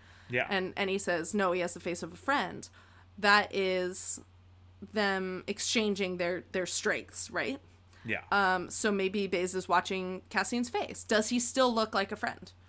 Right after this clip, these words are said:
Speaker 2: Um, and we don't know. We don't, we don't know what the answer is yet.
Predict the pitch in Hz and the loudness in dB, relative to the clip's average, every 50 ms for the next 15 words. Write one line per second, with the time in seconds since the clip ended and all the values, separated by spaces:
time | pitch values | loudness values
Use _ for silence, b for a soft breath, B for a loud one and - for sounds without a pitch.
0 | b b b b b b b b b b b - - - - 196 180 175 175 170 | b b b b b b b b b b b -20 -14 -6 -2 2 2 2 2 2
1 | 170 170 170 170 170 - - - - - - - - - - - - - - - | 0 -2 -4 -6 -10 -12 -18 -20 -20 -20 -20 -20 -20 -20 -20 -20 -20 -20 -20 -20
2 | - - - - - - - - - - - - 202 202 190 190 185 185 180 180 | -20 -20 -20 -20 -20 -20 -20 -20 -20 -16 -8 -4 -2 0 0 2 0 0 0 0
3 | 185 180 180 180 233 - - - - - - 175 - - - - - 196 240 - | -2 0 0 0 0 -2 -2 -6 -14 -10 -10 -8 -8 -10 -10 -8 -6 -4 -4 -4
4 | 185 190 175 165 170 - - - 214 233 - - - - - - - - - | -4 -4 -4 -6 -6 -8 -6 -6 -4 -4 -6 -8 -10 -10 -12 -10 -10 -12 -12